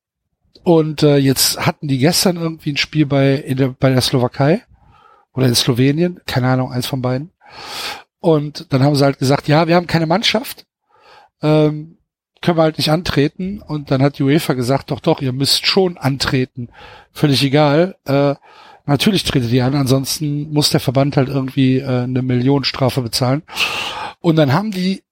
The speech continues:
gestern da gespielt mit sechs Leuten, die normalerweise,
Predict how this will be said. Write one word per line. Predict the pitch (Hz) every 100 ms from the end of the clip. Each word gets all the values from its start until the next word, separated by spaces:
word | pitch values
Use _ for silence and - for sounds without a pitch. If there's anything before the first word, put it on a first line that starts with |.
| _
gestern | 151 170 - 190 165
da | 156
gespielt | 151 - 165 180 185 208 -
mit | 151 151 -
sechs | 127 156 - -
Leuten, | 156 170 - 196 160
die | 156
normalerweise, | 147 151 160 147 131 147